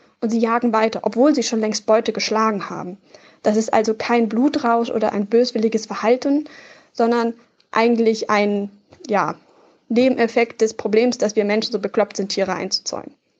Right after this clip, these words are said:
So, ähm, dann noch die Problemwolf-, Wölfe. Also bi-, tatsächlich gab es bisher nur einen, äh, Wolf, der in Deutschland tatsächlich geschossen wurde legal.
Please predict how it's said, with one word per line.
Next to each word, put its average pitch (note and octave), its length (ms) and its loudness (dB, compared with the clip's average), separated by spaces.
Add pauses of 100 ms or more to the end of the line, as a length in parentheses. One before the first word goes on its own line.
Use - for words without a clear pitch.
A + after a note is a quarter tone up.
(1500)
So, G3+ 380 2
ähm, B3 340 4
dann C#4+ 240 4
noch C4+ 160 4
die C4+ 140 0
Problemwolf-, G#3 920 0
Wölfe. F#3+ 500 -4 (200)
Also A3+ 240 2
bi-, A3+ 220 -2
tatsächlich C#4 520 2
gab A#3+ 180 0
es B3+ 120 0
bisher B3 280 0
nur A3 180 0
einen, C4 380 0
äh, A#3+ 300 -2 (220)
Wolf, A#3+ 480 0
der A3 200 0
in G3+ 220 -6
Deutschland G#3+ 580 -2
tatsächlich G#3 440 -4
geschossen A#3 400 0
wurde B3+ 180 2
legal. B3 460 0